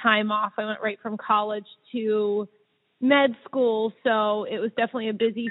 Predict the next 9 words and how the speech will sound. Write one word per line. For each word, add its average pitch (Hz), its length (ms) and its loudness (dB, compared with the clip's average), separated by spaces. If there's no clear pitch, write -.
four 220 180 -4
years, 220 580 0
but 214 100 -6
I 214 160 2
feel 233 240 2
like 208 340 0
being 240 280 2
an 226 80 2
athlete, 226 680 -2